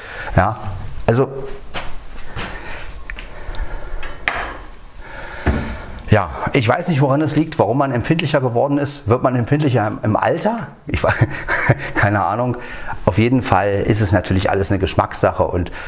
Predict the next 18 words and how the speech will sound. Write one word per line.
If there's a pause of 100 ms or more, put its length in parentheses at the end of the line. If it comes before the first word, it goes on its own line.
(420)
ja, (1120)
vielleicht
liegt
es
auch
daran,
dass
man
einfach (380)
selber
nicht
weiterkommt
und,
ähm, (200)
sich
natürlich
dann
irgendwie,